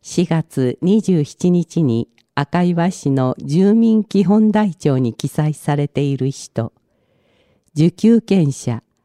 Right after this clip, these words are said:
申請受け取りができる人、給付対象者の属する世帯の世帯主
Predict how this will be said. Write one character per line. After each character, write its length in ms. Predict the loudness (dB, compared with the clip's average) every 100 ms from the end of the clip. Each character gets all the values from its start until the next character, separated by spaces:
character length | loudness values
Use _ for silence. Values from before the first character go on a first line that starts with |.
| _ _ _
申 340 | 0 2 2
請 400 | 0 0 0 0 -4
受 100 | 0
け 140 | 0
取 260 | 2 2 2
り 40 |
が 160 | 0 0
で 160 | -2
き 180 | 0 0
る 100 | 0
人、 380 | -4 -8 -8 -8 _ _ _ _ _ _ _ _ _ _ _ _ _ _
給 200 | 4 4
付 200 | 6 2
対 240 | 2 0 0
象 280 | 2 2 2
者 220 | 0 2
の 200 | 2 2
属 300 | 2 2 0
す 180 | 0 2
る 120 | 2
世 200 | 0 -2 0
帯 200 | 0 0
の 260 | 0 -2 -4
世 220 | -4 -2 0
帯 200 | 0 0
主 480 | -2 -4 -6 -8